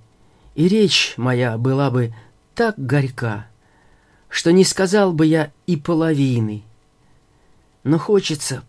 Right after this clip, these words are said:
поплакать в тишине и выйти в мир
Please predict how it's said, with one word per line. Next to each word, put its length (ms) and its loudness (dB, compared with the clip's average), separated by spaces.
поплакать 960 -6
в 120 -18
тишине 680 -2
и 100 4
выйти 340 2
в 100 2
мир 320 4